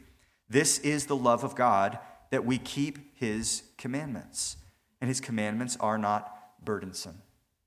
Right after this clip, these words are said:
I think many times we feel that evangelism is burdensome. "Oh, I really probably should share the gospel with this coworker. I really don't want to, but I know I'm supposed to." And it's burdensome. What's missing in that scenario?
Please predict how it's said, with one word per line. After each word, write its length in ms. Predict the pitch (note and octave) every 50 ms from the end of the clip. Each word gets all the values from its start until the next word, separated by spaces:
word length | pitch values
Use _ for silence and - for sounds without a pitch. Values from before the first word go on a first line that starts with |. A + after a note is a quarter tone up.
| _ _ _ _ - -
I 60 | _
think 160 | - D3 C3
many 240 | B2 C3 C#3 D3 D3+
times 400 | - - C3 A#2+ A2+ A#2 - -
we 100 | A#2+ A#2
feel 640 | - - - - - - F#3+ F#3+ G3 F#3 D#3+ D3+ B2
that 100 | B2 A#2
evangelism 760 | A2 - - D3 D3+ E3+ D#3+ C3 C3 C3+ C3 - - B2 A#2
is 120 | A2+ F#2+
burdensome. 600 | F2+ - C3+ C3 C3 B2+ A2+ - - F#2+ F2+ E2+ -
"Oh, 380 | - G#2 A2+ G#2+ F#2+ - - - - - - - _ _ _ _ _
I 60 | G#2
really 260 | A2 A2+ B2 C3 B2+ A#2+
probably 300 | B2+ C3+ B2 A#2+ A#2+ A#2
should 220 | - - A2 -
share 180 | - - A2+ G2+
the 80 | G2+
gospel 400 | F#2 G#2 G#2+ G#2+ G#2 - A#2+ A2
with 160 | G#2 G2+ -
this 160 | - G#2 G2 -
coworker. 640 | - A2+ G#2 G#2 G#2 G2+ - A2+ G#2 G2+ F#2+ - - - - - - - _ _ _ _ _ _
I 60 | -
really 440 | A2 A2+ A2+ B2+ C#3+ D3 D3+ D3+ D3+
don't 220 | C#3 C#3 C3+ B2+
want 240 | B2+ B2+ C3 B2+ -
to, 220 | - - C3 B2 A2
but 100 | A#2+ A2+
I 120 | G#2+ B2
know 160 | A2+ A#2 A#2
I'm 60 | A2+
supposed 540 | A2+ - G2 - - A#2 A2 G#2 - - -
to." 240 | - G#2+ F#2+ E2+ D#2 -
And 80 | G#2 A#2
it's 100 | A2+ A2+
burdensome. 760 | - - C3 C3+ E3+ F3+ C#3 A2 - - - D#2+ C#2 - - - _ _ _ _ _ _ _ _ _ _ _ _ _ _ _ _ _
What's 200 | B2+ E3 E3+ -
missing 360 | C3+ D3 F3 - - C3+ A2
in 100 | G#2 G2+
that 160 | G2 F#2 -
scenario? 480 | - - A2 F#2+ F2+ E2+ D#2 - E2+